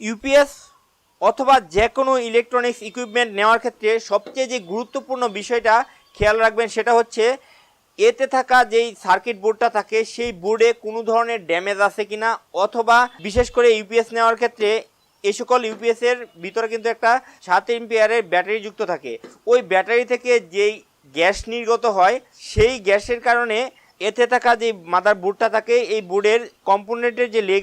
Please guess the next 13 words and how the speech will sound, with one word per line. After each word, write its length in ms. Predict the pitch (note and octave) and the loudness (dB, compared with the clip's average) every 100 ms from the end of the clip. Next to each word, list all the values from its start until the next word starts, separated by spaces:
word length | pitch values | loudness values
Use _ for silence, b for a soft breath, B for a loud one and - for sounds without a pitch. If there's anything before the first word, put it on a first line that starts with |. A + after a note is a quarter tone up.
| G#3+ | 2
আছে, 140 | G#3+ A#3 A3 | 2 0 0
এই 60 | F#3+ | 0
লেগের 260 | F#3+ G#3+ C4 b b | -2 -2 -2 b b
প্রত্যেকটা 380 | A3+ A#3 B3 B3+ A#3 | -4 -2 -2 0 2
জায়গায় 260 | A#3 A#3 G#3+ | 2 2 0
মরিচা 260 | G#3+ A#3 B3 | -2 0 0
পড়ে 140 | G#3+ G3 C3+ | 0 0 -2
যায়। 140 | G#2 - _ G3 | -4 -10 _ -2
এটা 140 | G#3+ G3+ | 0 2
হতে 220 | G#3+ G#3+ A3+ | 0 0 0
পারে 160 | A#3+ A#3+ - _ - | 2 0 -4 _ -6
এই 80 | G3+ G3+ | -4 -2
বোর্ড 180 | C4 | -4